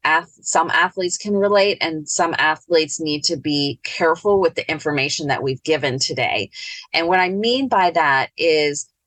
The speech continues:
when you come from a fitness background, such as yourself, with so much racing history, so much training, you live a very active lifestyle, you've got this tremendous base,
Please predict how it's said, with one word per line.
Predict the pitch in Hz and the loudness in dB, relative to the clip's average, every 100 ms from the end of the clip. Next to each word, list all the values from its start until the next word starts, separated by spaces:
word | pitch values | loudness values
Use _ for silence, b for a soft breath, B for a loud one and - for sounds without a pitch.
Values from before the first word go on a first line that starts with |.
| _ _ _ _ - | _ _ _ _ -6
when | 180 190 | -2 -2
you | 220 285 | -2 -4
come | - - 214 190 208 | -6 -4 0 2 2
from | 196 - 180 165 160 156 - | -4 -2 0 2 2 -2 -6
a | 156 | -8
fitness | - 185 - 170 | -2 -2 0 -2
background, | - 156 147 - 151 139 131 127 135 - _ | 2 2 2 0 0 2 2 0 -4 -6 _
such | - 156 139 | -4 -2 -2
as | 143 143 | -2 -2
yourself, | 143 - 127 113 - | -2 2 4 4 0
with | 160 156 | -4 -2
so | - - - 208 196 | -2 -2 2 4 4
much | 214 214 - | 2 -2 -2
racing | 175 165 - 151 | 0 0 -4 -6
history, | 147 135 - 131 123 | -4 -4 -2 -2 -2
so | 107 - - 202 190 | -2 0 2 4 4
much | 208 208 | 2 0
training, | - 165 151 147 139 | -2 -2 -2 -2 -2
you | 139 | -4
live | 147 170 190 | 0 2 2
a | 214 | 2
very | 175 160 151 | 0 0 0
active | - 143 - 151 147 | -2 -4 -6 -6 0
lifestyle, | 139 139 - 139 127 123 120 B B B | 0 0 0 2 2 2 -2 B B B
you've | 160 | -2
got | 160 156 | 0 0
this | 151 139 | 0 -4
tremendous | - 160 156 160 185 208 214 208 - | -4 -4 -4 0 2 2 2 0 -2
base, | 156 139 127 - - | -2 0 0 -2 -6